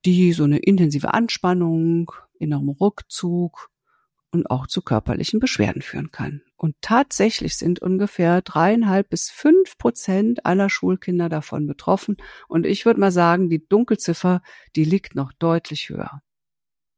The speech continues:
Ganz wichtiges Merkmal ist, die Angst ist an die Schule gebunden. Also die tritt morgens auf oder beim Gedanken an die Schule oder in bestimmten Schulsituationen.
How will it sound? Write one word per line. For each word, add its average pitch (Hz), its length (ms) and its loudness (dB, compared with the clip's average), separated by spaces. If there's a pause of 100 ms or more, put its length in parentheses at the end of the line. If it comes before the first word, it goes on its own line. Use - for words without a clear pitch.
(400)
Ganz 190 300 0
wichtiges 170 460 -6
Merkmal 202 600 -2
ist, 269 560 -4
die - 160 -4
Angst 202 380 -2
ist - 400 -8
an 180 160 0
die 170 80 0
Schule 220 420 0
gebunden. 147 560 2
Also 160 280 0
die 147 140 -4
tritt - 240 -12
morgens 208 440 0
auf 175 460 0
oder 143 180 -4
beim 139 200 -4
Gedanken 135 500 -2
an 220 200 2
die 214 120 0
Schule 190 640 2
oder 190 240 -2
in 175 120 -2
bestimmten 160 680 -4
Schulsituationen. - 1120 -4